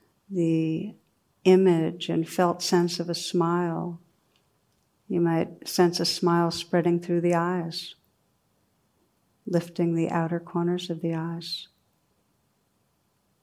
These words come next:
Letting the brow be smooth.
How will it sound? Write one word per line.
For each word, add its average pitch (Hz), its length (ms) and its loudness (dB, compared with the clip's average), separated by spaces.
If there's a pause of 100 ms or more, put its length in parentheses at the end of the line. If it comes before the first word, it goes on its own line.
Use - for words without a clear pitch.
(2500)
Letting 196 400 -2
the 175 480 -2
brow 165 540 2
be 175 140 -2
smooth. 160 680 -4